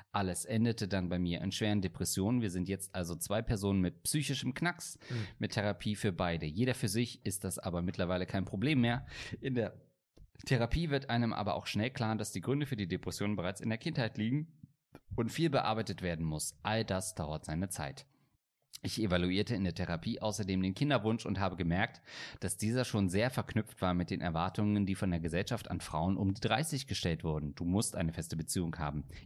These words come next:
Speaker 1: idealerweise schon verheiratet sein. Dann darfst du ja auf keinen Fall zu spät Kinder bekommen, weil der Uterus natürlich irgendwann zur Trockenpflaume wird. Aber wehe, du bist dann das Heimchen am Herd, das wäre unfeministisch.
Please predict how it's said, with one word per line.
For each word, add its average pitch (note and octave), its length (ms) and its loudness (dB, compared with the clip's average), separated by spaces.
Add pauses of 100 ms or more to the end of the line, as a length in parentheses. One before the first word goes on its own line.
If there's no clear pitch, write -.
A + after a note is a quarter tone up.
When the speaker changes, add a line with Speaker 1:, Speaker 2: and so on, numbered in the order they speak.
Speaker 1:
idealerweise F#2 880 2
schon A2+ 160 0
verheiratet A#2 480 2
sein. E2 260 2 (320)
Dann G2 160 2
darfst A2+ 300 -2
du C3+ 60 4
ja B2 80 4
auf - 160 -2
keinen D3+ 260 2
Fall C3+ 220 2
zu - 80 -2
spät C3 260 0
Kinder G3 220 2
bekommen, C#3 380 2
weil A2 120 6
der A2 220 4
Uterus F3 380 0
natürlich C#3+ 720 2
irgendwann C#3+ 300 4
zur C#3 140 -2
Trockenpflaume G2 720 2
wird. F2 240 0 (340)
Aber A2 240 4
wehe, - 200 12
du C3+ 120 12
bist C3 220 4
dann A#2+ 140 6
das G#2+ 180 2
Heimchen A2 340 2
am E2+ 100 2
Herd, A#2+ 320 2
das - 200 0
wäre G2+ 220 2
unfeministisch. G#2 800 2